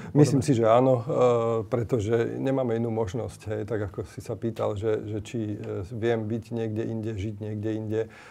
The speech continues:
Speaker 1: tak toto je, eh, ob-, obrovský záväzok, ktorý, ktorý, eh, ma dennodenne bombardujú ľudia, ktorí, ktorí s tým miestom majú nejaký zážitok. A, eh, i keď som to tušil, ale, eh,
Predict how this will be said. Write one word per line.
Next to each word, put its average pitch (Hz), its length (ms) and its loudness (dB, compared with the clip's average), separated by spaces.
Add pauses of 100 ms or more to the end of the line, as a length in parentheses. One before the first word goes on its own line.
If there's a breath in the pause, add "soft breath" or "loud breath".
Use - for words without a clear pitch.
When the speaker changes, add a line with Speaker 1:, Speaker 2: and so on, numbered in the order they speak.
(100)
Speaker 1:
tak 107 200 -6
toto 120 240 0
je, 110 160 2
eh, 113 60 -2 (640)
ob-, 113 260 -6
obrovský 120 460 -4
záväzok, 110 540 0 (100)
ktorý, 110 420 -4
ktorý, 110 380 -2 (100)
eh, 104 80 -4 (280)
ma 110 180 -6
dennodenne 110 560 -4
bombardujú 110 640 -4
ľudia, 107 260 -2 (400 loud breath)
ktorí, 107 420 0
ktorí 107 340 -2 (280)
s - 160 -12
tým 135 160 2
miestom 113 480 -2 (240)
majú 123 320 4
nejaký 113 300 -2
zážitok. 113 580 0 (320 loud breath)
A, 110 400 2 (400)
eh, - 80 -4
i - 20 -4
keď 160 280 0
som 147 160 2
to 139 100 4
tušil, 123 540 4
ale, 113 320 0
eh, 131 40 -8